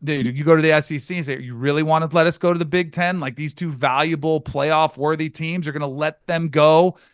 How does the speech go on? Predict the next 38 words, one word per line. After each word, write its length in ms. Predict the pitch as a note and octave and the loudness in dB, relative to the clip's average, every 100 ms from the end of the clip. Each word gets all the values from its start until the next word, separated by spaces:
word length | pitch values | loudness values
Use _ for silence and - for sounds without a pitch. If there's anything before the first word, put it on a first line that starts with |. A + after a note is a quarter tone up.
| _ | _
and 200 | - D#3 - | -8 -8 -6
to 120 | E3 | -6
Fox, 580 | - F3 E3+ G3+ - - | 4 6 6 4 0 -6
which 200 | E3 D#3+ | -6 -4
is 120 | D#3 | -8
a 40 | |
cont-, 360 | D#3+ E3+ D3 F#3+ | -6 -6 -4 -2
you 60 | |
know, 220 | F3+ D3+ D#3 | 2 2 2
there's 260 | D3+ D3+ | 0 -2
a 60 | D3 | -2
competitive 580 | - C3+ E3 E3 E3 C#3 | -6 2 2 4 0 -2
nature 360 | E3 E3+ F3 | -4 -4 -4
there." 400 | D3+ D#3+ F#3 G#3+ _ _ _ - | 0 4 4 2 _ _ _ -8
And 180 | F3+ F3 | -8 -4
ultimately, 540 | G3 G#3+ G#3 F#3+ F3 E3+ | 0 0 -2 -2 0 0
when 160 | E3 | -2
it's 140 | D#3 E3+ | -4 0
all 160 | D3+ | 0
said 260 | D3+ E3 D#3+ | -2 -4 -6
and 120 | C#3+ | -6
done, 420 | D3 D3+ F3 F#3+ _ - | -6 -4 -4 -8 _ -14
I, 120 | D3 - | -12 -4
I 60 | |
don't 220 | E3+ B3 F3 | -2 -2 2
know 220 | E3+ G3+ | 4 6
what 140 | E3+ | 4
Greg 240 | C3 D3+ C#3+ | 2 -2 0
Sankey 380 | E3 E3 D#3+ | -2 -2 -2
and 100 | D3+ | -4
the 80 | C#3+ | -2
S 180 | D3 C#3+ | -2 -4
E 60 | C3+ | -8
C 180 | - | -6
will 140 | D#3 C#3 | -2 -2
decide 440 | B2 - C3 C#3 | -4 -2 0 0
to 40 | D#3 | 0
do, 380 | D3+ G3 G#3+ | 4 6 6